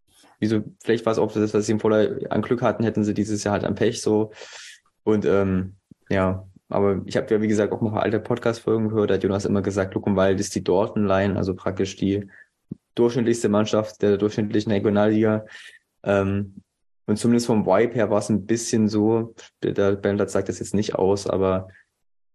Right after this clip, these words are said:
die sind schon irgendwie relativ stabil und die können auch irgendwie Fußball spielen. Wie das nächste Saison, wie das nächste Saison aussieht ohne Daniel Becker und André Thoms halt, ähm, wird man sehen.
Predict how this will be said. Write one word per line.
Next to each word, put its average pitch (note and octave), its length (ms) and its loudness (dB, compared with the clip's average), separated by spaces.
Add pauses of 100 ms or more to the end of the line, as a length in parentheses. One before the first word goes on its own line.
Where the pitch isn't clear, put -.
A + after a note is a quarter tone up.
die G2+ 60 0
sind G#2 160 0
schon - 180 -2
irgendwie G2+ 240 0
relativ G2 340 -2
stabil G2 440 0
und G2 360 -4 (420)
die - 80 -4
können A#2 220 0
auch A2+ 120 0
irgendwie A2 240 0
Fußball A2+ 400 0
spielen. G#2+ 420 -2 (360)
Wie A2 60 -2
das A2+ 180 0
nächste C3 260 2
Saison, A2 480 0 (100)
wie G2 100 -2
das G#2+ 160 0
nächste A#2+ 220 0
Saison G#2+ 180 2
aussieht A2+ 280 0
ohne A2+ 140 2
Daniel G#2+ 220 2
Becker G#2+ 320 0
und G#2 100 0
André G2 260 -2
Thoms A2 340 -2
halt, G#2 260 0 (800)
ähm, G#2 640 2
wird A#2+ 220 0
man A#2 120 2
sehen. A#2+ 440 0